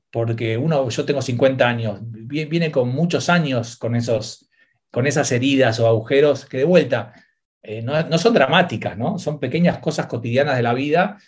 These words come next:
que a veces nos hacen vivir peor y uno tiende a culpar al otro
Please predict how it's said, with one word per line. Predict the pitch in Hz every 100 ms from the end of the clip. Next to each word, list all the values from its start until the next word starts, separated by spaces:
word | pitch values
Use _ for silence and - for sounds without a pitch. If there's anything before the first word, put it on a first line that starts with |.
| _ _ _ _
que | 117
a |
veces | 113 156
nos | 139 143
hacen | 139 139
vivir | 127 143 143
peor | 165 190 185 190 - - _ _ _ _ _
y | 151
uno | 156 175 175
tiende | 156 165
a | 147
culpar | 123 120 120
al | 143
otro | 143 - 92 90